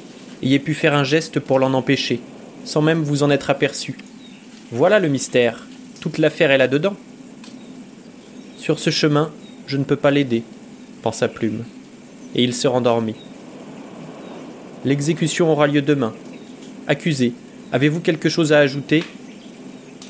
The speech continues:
Excusez-moi, dit-il, je n'ai pas suivi l'affaire. »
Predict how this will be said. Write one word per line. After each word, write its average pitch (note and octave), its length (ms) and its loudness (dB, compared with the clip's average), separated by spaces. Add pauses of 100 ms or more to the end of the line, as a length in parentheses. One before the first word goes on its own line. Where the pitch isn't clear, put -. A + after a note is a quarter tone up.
(340)
Excusez-moi, C#3 680 0 (340)
dit-il, B2 420 -2 (460)
je - 100 -4
n'ai F3+ 120 4
pas D#3 140 0
suivi C#3+ 300 0
l'affaire. » B2+ 560 0